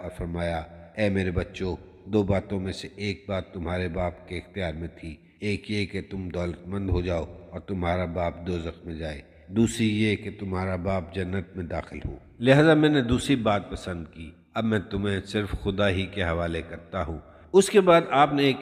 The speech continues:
ईसाई को बुलवाया और उससे अपनी कब्र की ज़मीन खरीदी। ईसाई ने कहा, "मेरे लिए ये इज्जत क्या कम है कि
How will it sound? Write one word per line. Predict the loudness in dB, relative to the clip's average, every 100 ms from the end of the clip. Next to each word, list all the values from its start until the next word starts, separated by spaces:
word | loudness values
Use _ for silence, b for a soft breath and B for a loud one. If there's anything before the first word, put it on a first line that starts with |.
| -8
ईसाई | -2 2 2
को | 2
बुलवाया | 0 2 2 4 2 0
और | -2 -2
उससे | -2 -2 -2
अपनी | -2 -4 -6
कब्र | -4 0 2
की | 0 -2
ज़मीन | 0 0 0 -2
खरीदी। | -4 -4 -4 -8 B B B
ईसाई | -2 4 4 4
ने | 2
कहा, | 0 2 2 0 -6 -6
"मेरे | 2 8 8
लिए | 8 4 4 2
ये | 2 2
इज्जत | 0 -2 -4 -2 -2 -4
क्या | -4
कम | -2 0 0 2
है | 0
कि | -4